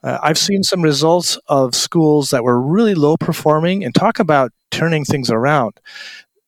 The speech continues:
Um, there was, we had in our state, uh, what we called a math helping corps, and they hired, um, I think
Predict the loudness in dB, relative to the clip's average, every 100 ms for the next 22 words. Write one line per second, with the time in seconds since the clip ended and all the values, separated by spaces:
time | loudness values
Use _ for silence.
0 | _ 0 0 0 -2 -4 -10 -18 -10 0
1 | 2 2 2 -2 -8 -12 -10 -2 0 0
2 | 2 2 2 0 2 0 0 -2 0 0
3 | -2 -6 -6 -4 -4 -4 0 0 0 -4
4 | -2 -2 -2 -2 -4 -6 -12 -12 -10 -10
5 | -10 -8 -4 -4 -4 -2 2 2 0 -2
6 | -12 -20 -20 -20 _ -6 -4 -4 -6 -10
7 | -16 -20 _ _ _ _ -14 -8 -6 -4
8 | -4 -6